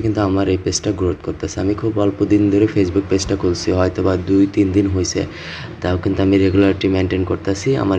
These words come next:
ভিডিওতে কিন্তু ভিউজ আসছে। তো অবশ্যই আপনাদের আসবে। এই যে আমি দেখাচ্ছি যে ভাই, আমি কত তিনে আগস্ট, তো আজকে আর নয় দিন হয়েছে বা খুলছি। দেখতে পাচ্ছেন যে আমি রেগুলারিটি মেনটেন করছি।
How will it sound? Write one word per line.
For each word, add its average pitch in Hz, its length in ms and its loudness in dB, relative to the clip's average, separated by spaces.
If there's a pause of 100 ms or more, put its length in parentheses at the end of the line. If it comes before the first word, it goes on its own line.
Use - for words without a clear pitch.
(120)
ভিডিওতে 92 420 2
কিন্তু 95 160 2 (100)
ভিউজ 95 200 2 (100)
আসছে। - 240 -6 (440)
তো 95 60 -6 (120)
অবশ্যই 110 360 0
আপনাদের 95 360 0 (120)
আসবে। 87 260 -4 (360)
এই 95 100 -2
যে 101 120 0
আমি 98 100 2 (100)
দেখাচ্ছি 98 380 -2 (160)
যে 92 120 0
ভাই, 90 120 4 (1160)
আমি 98 200 6 (340)
কত 95 200 -4 (320)
তিনে 104 240 2 (120)
আগস্ট, 113 300 0 (160)
তো 98 60 -2 (100)
আজকে 92 300 -8
আর 95 60 0 (140)
নয় 98 240 4
দিন 107 160 2
হয়েছে 92 280 -4
বা 92 160 -2
খুলছি। 98 320 -4 (560)
দেখতে 104 300 -2
পাচ্ছেন 104 340 -2
যে 123 120 0
আমি 92 200 0
রেগুলারিটি 92 480 0
মেনটেন 90 320 -4
করছি। 95 220 -6